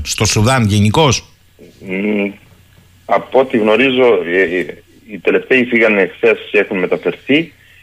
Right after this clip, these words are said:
Speaker 2: Έχουν μιλήσει, ένας Έλληνας είναι εγκλωβισμένος σε μία, ε, στο σπίτι του, είναι σε μια γειτονιά, ο οποίος δεν μπορούσε να φύγει ο άνθρωπος.
Speaker 1: Δεν μπορούσε να φύγει.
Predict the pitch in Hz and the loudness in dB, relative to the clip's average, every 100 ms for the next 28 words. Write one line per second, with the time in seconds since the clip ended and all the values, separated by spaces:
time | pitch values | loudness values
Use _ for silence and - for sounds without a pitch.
0 | - 127 120 107 110 131 127 120 - 110 | -4 -2 0 2 2 0 0 -4 0 0
1 | 120 - 123 117 107 120 113 98 92 90 | 2 2 2 2 0 0 0 0 -2 -2
2 | 107 123 117 107 - - - _ _ _ | 0 2 2 2 -2 -8 -12 _ _ _
3 | _ _ _ _ _ _ - - 110 120 | _ _ _ _ _ _ -8 -2 2 2
4 | 117 101 92 92 92 90 90 85 82 82 | 2 0 -2 -2 2 2 2 2 0 -4
5 | 78 - _ _ - - - 117 107 - | -10 -20 _ _ -20 -14 -6 -4 -2 -2
6 | 143 - 165 165 - 131 127 110 123 127 | -2 0 -2 -2 -6 -2 -2 0 0 0
7 | 104 127 151 127 135 117 117 110 101 95 | 2 2 0 0 0 2 0 0 0 0
8 | 82 90 82 78 76 73 67 - 90 113 | -4 -4 -2 -2 -2 -10 -10 -4 0 2
9 | 113 101 110 139 123 - 90 98 98 - | 2 0 0 0 -2 -2 0 2 2 0
10 | 110 87 | 0 0